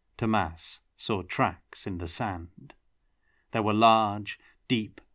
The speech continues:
hoof marks, and two sets of smaller, subhuman footprints.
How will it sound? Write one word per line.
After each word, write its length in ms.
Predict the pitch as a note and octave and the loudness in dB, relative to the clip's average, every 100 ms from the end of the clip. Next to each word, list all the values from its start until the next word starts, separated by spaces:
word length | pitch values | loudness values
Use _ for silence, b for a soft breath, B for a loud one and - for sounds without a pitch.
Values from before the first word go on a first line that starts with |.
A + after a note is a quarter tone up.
| _ | _
hoof 320 | - A2+ - | -4 -4 -2
marks, 640 | G2+ F2 F2 - - - - _ _ - | -2 -2 -4 -12 -16 -16 -16 _ _ -8
and 220 | A2+ - | -6 -6
two 380 | - C#3 B2 A#2 | -2 0 0 -4
sets 560 | G#2+ - F#2+ - - - | -4 -4 -4 -6 -16 -10
of 100 | F#2 | -10
smaller, 680 | - C3+ C3 F#2+ E2+ - - _ - | -6 -2 -2 -2 -8 -12 -18 _ -10
subhuman 880 | - A#2+ G#2+ - D3 A2+ F2+ E2 | -4 -2 -4 -4 -2 -2 -4 -10
footprints. 1080 | F2 - B2 - G#2 E2 - _ - - - | -12 -10 -10 -8 -8 -8 -12 _ -20 -18 -18